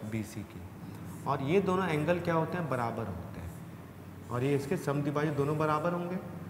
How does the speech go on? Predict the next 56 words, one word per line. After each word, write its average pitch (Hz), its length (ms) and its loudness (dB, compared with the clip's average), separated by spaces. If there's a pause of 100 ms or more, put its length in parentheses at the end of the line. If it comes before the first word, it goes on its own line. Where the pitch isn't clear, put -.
(420)
और 175 120 6
ये 180 160 8
होता 233 300 10
है 226 80 10
कि 226 160 4
जो 214 220 4
आसन्न 208 380 10
कोण, 208 200 8
मतलब 202 280 4
जो 208 200 4
आजू 151 260 8
बाजू 190 280 6
का 196 140 4 (100)
adjacent 151 600 4
कोण 175 180 4
होता 160 280 4
है, 131 300 0
ये 160 100 8
दोनों 165 240 4
मिला 160 220 4
के 151 160 0
कितना 156 260 -2
होता 160 260 4
है? 185 60 0
एक 131 220 -2
सौ 170 260 -2
अस्सी 123 280 -4
होता 101 320 -2
है। - 200 -8 (600)
तो - 80 4
ऐसा 170 320 12
मान 233 260 12
लेते 208 240 10
हैं 208 120 12
कि 208 80 4
ये 170 140 10
आपके 185 280 12
पास 185 300 6
त्रिभुज 160 380 6
है, 143 160 10
त्रिभुज 165 340 6
का 190 120 4
मान 180 260 6
लेते 180 220 4
हैं 165 80 4
ये 156 100 6
वाला 170 240 10
कोण 160 280 4
जो 127 120 2
है 110 160 0
ना, 139 160 0 (500)
ये 170 80 8
वाला 202 200 12
जो 190 140 8
कोण 180 300 6
है 120 260 2